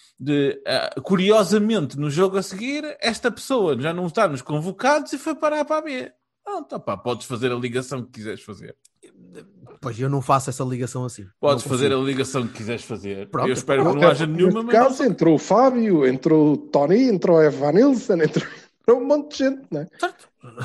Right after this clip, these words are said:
Speaker 2: Tu, tu, tu é que vais logo para, inclinas logo para o treinador está a cascar nos meninos. Não, jogou o Baró, por exemplo. O que eu acho é que tem mais a ver com o facto do treinador que ter querido dar mais força ao meio campo com,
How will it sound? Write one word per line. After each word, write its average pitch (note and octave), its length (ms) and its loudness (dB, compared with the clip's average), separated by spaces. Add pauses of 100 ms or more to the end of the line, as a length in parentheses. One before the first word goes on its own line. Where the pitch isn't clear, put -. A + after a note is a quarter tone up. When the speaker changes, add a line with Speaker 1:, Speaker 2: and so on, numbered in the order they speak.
(420)
Speaker 2:
Tu, D#3+ 160 -2
tu, E3+ 200 -4
tu G#3 240 0
é A#3+ 40 2
que A3 140 -6
vais G3+ 160 2
logo E3+ 260 2
para, E3 340 2
inclinas F#3 420 -2
logo G#3+ 180 -4
para D3+ 120 -4
o C3 60 -8 (120)
treinador D3 480 0
está F#3 140 -6
a F3+ 40 -8
cascar F#3 380 -6
nos G3 160 -4
meninos. F3+ 340 -2 (200)
Não, E4 500 -10
jogou F3 200 -6
o A3 40 -6
Baró, A#3+ 400 -2
por D#3+ 120 -14
exemplo. C4 240 -10 (600)
O G3+ 120 -6
que G3 120 -2
eu F3 100 4
acho D4 220 0
é - 40 -2
que - 120 -20
tem F#3 160 0
mais G3+ 220 0
a F3+ 60 0
ver D3+ 220 -2
com C#3+ 120 -6
o C3 40 -6
facto C#3 280 -4
do C3+ 60 -14
treinador C3+ 340 -8
que - 120 -20
ter C#3 140 -4
querido C3+ 240 -6
dar B2+ 220 0
mais B2 160 -6
força B2 200 -8
ao B2 40 -6
meio B2+ 140 -6
campo G#2+ 160 -10
com, B2 280 -10